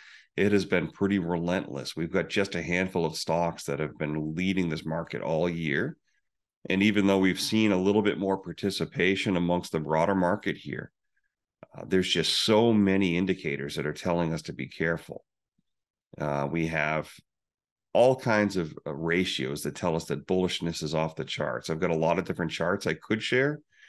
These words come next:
but instead of sharing them, I think I'll just tell you, take my word for it. The bullishness has been off the charts, and there's this, been this feeling that the market can't fa-,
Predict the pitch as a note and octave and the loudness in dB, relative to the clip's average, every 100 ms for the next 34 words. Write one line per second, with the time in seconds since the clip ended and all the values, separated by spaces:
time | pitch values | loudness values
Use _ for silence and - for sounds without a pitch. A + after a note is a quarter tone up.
0 | _ _ - F#2+ F2 - A2+ G#2+ - G#2+ | _ _ -2 2 2 4 4 4 2 2
1 | G#2+ G#2+ G#2 F2+ G2 F#2 F2 - G2 G2 | 4 4 2 2 0 0 -2 -4 2 2
2 | F#2 - G2+ F#2+ F2 E2 F#2 G#2+ - A#2 | 2 2 0 0 -2 0 0 0 -2 -2
3 | A#2+ - E2 G2+ G#2 G#2 G2+ F#2+ - E2+ | -2 -4 -2 0 2 0 -2 -4 -2 -6
4 | - E2 D#2+ D#2+ - _ _ _ _ - | 0 0 0 -4 -16 _ _ _ _ 2
5 | F#2 G#2+ B2 A#2 F#2+ E2 E2+ - C2+ D#2+ | 2 2 -2 0 2 2 2 -2 -4 -2
6 | E2 E2+ F2 D#2+ - F#2 F2 E2+ - A2 | -2 -2 -4 -4 -2 0 2 -2 -4 -2
7 | A#2+ C3 F2 D#2+ D#2+ D#2+ D#2 - _ _ | 2 4 2 0 0 0 -2 -8 _ _
8 | _ _ - F2+ F#2 E2+ D2+ - D#2 C#2 | _ _ -4 2 2 0 -6 -4 -6 -6
9 | - C#2+ - | -6 -6 -6